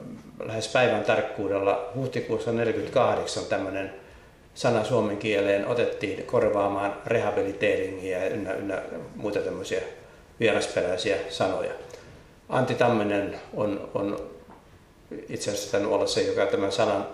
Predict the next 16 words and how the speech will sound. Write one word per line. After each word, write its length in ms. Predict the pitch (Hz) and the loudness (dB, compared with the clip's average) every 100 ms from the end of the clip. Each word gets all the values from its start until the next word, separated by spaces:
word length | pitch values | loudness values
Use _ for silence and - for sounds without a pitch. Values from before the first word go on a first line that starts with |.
| - | -6
synnytti. 720 | 113 98 - - - - - - - - - - - - - - - - - - | -2 -2 -4 -8 -10 -10 -14 -20 -20 -20 -20 -20 -20 -20 -20 -20 -20 -20 -14 0
Ja 120 | 127 | 4
viisikymmentäluvun 580 | 151 160 156 - 135 131 | 6 4 4 4 4 6
lopulla 340 | 147 151 131 | 6 6 6
sitten 360 | 113 156 - 120 - - - | 6 2 2 2 2 -2 0
Tamminen 400 | 143 131 123 110 | 2 4 4 6
oli, 260 | 107 113 113 | 6 6 6
oli 200 | 127 120 | 6 6
yhteydessä, 500 | 123 123 117 117 123 | 4 2 2 4 4
aika, 200 | 117 117 120 | 4 2 2
aika 180 | 123 | 2
tiivissä 440 | 120 135 110 107 123 | 2 0 0 2 2
yhteydessä 600 | 113 - 110 104 101 98 - - - - - - - - - - | 2 2 2 4 2 2 0 -6 -16 -20 -20 -20 -20 -20 -16 -6
Sokean 340 | 120 120 - | -2 0 2
keskusliiton 800 | 120 123 - 113 110 - 110 107 | 4 4 4 4 4 4 0 0
silloiseen, 520 | - 117 104 101 104 | -2 0 2 2 2